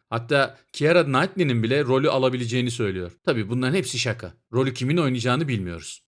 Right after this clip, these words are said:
Deadpool'un ikincisinin önümüzdeki senelerde vizyona gireceği kesinleşti. Film Amerika'da Perşembe gece yarısı on iki milyon dolar kazanarak Şubat ayı rekorunu kırdı. Cable'a geri dönersek,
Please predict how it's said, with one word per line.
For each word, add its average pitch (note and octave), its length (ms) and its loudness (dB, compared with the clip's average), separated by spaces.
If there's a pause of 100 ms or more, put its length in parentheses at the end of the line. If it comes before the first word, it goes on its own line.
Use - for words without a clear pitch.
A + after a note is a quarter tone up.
Deadpool'un F3 520 0
ikincisinin D#3 680 -4
önümüzdeki C3+ 560 -4
senelerde C#3 560 0
vizyona C3+ 320 -2
gireceği B2 400 -2
kesinleşti. G#2+ 760 -4
Film G3 200 0
Amerika'da D3+ 540 0
Perşembe C#3 480 0
gece C3 300 0
yarısı C3 340 -2
on E3+ 200 -2
iki F#3 160 -4
milyon D3 320 -2
dolar C#3+ 280 2
kazanarak C3+ 580 0
Şubat A#2+ 360 -2
ayı G#2+ 160 2
rekorunu G#2 420 -4
kırdı. G2 460 -10
Cable'a E3+ 360 4
geri F#3 240 2
dönersek, G3 540 -2